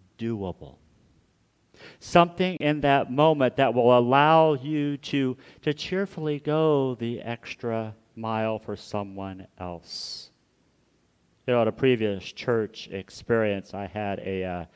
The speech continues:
a staff member that I worked with. But this staff person, she drove me absolutely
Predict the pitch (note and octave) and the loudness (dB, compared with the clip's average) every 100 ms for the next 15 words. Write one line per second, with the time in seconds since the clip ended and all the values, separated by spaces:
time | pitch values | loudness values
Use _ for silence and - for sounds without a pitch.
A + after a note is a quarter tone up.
0 | - - _ - F#2+ - A#2+ A2+ F2 G#2 | -20 -20 _ -8 -8 -2 0 0 -2 -6
1 | F#2+ E2+ E2+ E2+ G2 F#2+ F#2 F2+ F#2+ - | -10 -8 -12 -10 -8 -6 -6 -6 -8 -10
2 | - F#2 E2 C2 - - _ _ - - | -8 -8 -8 -12 -20 -20 _ _ -20 -20
3 | - - _ _ _ - G#2 B2 - B2 | -20 -20 _ _ _ -14 -6 -4 0 0
4 | G#2 A2 G#2 - - - A#2+ G#2+ G#2 G2+ | 0 -2 -6 -8 -14 -10 -10 -8 -6 -4
5 | G2+ F#2 G2 G2 G2 F#2+ F#2+ F#2+ - F#2 | -4 -8 -8 -8 -8 -6 -6 -8 -10 -10
6 | F2 F#2 F2+ F2+ E2+ E2+ | -8 -10 -10 -10 -10 -14